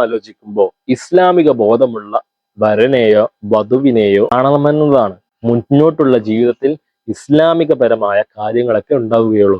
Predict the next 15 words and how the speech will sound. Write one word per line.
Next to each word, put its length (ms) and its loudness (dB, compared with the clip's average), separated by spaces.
നിസ്കാരവും 680 0
നോമ്പ്, 360 -2
ഹജ്ജ് 460 -8
തുടങ്ങിയ 360 0
കാര്യങ്ങളൊക്കെ 480 0
ഉണ്ടാവുകയുള്ളൂ. 640 0
അപ്പോഴേ 300 0
അവിടെ 220 2
ജീവിതം 540 0
നല്ലതുപോലെ 580 0
മുന്നോട്ട് 380 -8
പോവുകയുള്ളൂ. 480 -2
പ്രിയപ്പെട്ട 340 -2
മുഅ്മിനീങ്ങളെ, 600 -2
നിസ്കരിക്കാത്ത 720 -2